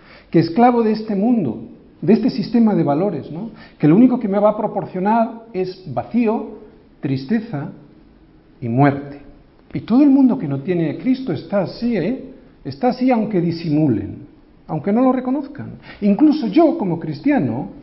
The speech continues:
que ignoraba, cuando ignoraba las Escrituras, cuando ignoraba las Escrituras y el poder de Dios en mi vida, así también estaba, ¿no? Mi vida no se diferenciaba en nada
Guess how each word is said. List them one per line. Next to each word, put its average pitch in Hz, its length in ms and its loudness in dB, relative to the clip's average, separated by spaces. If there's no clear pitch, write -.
que 147 100 -2
ignoraba, 143 800 4
cuando 139 340 6
ignoraba 135 640 0
las 120 240 -6
Escrituras, 123 520 -6
cuando 156 260 0
ignoraba 160 380 2
las 127 200 -4
Escrituras 139 480 -8
y 139 40 -8
el 123 80 -8
poder 135 260 -2
de 135 80 0
Dios 127 240 -6
en 123 100 -8
mi 120 120 -8
vida, 131 320 -6
así 131 240 -6
también 110 300 -8
estaba, 104 380 -14
¿no? 147 160 -10
Mi 180 180 -2
vida 262 240 4
no 247 100 -2
se 233 140 -8
diferenciaba 196 640 -4
en 180 100 -2
nada 170 400 -2